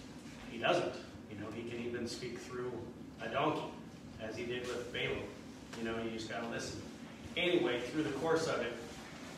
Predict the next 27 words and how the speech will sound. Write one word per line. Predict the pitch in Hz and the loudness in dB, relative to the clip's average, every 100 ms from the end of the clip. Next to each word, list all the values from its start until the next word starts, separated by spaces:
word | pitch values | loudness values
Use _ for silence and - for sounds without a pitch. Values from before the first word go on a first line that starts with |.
| 127 | -2
you | |
know, | 117 107 - - - - - | 0 0 -2 -6 -10 -6 -2
it | - | 0
led | 139 139 - | 2 2 2
me | 135 127 120 | 0 0 -2
to | - 113 113 110 - | -2 -2 0 -2 -2
point | - 143 131 | 0 4 4
out | 131 - | 4 2
to | 123 | -2
him | 120 | 0
the | 117 | 0
difference | 123 127 123 113 | 0 0 0 -2
between | 107 117 - 127 120 | -4 -6 -6 -4 -2
a | 117 113 113 | 0 0 2
believer | 127 147 151 - - - - - - | 2 2 2 0 -4 -6 -10 -10 -8
and | 113 113 | -2 0
a | |
disciple. | 117 - 127 120 - - - - - - - - - | 0 0 0 0 -2 -6 -10 -12 -12 -12 -12 -10 -6
And | 117 | -2
I | |
said, | 117 135 120 117 | -2 0 0 0
"If | |
you've | 139 156 147 - - - - - - - - - - 139 | 6 8 8 4 -4 -8 -10 -12 -10 -10 -10 -12 -2 4
no | 160 | 6
longer | 147 143 139 123 117 - | 8 6 4 2 2 0
a | - | 0
believer, | 135 170 - - - | 4 8 8 8 4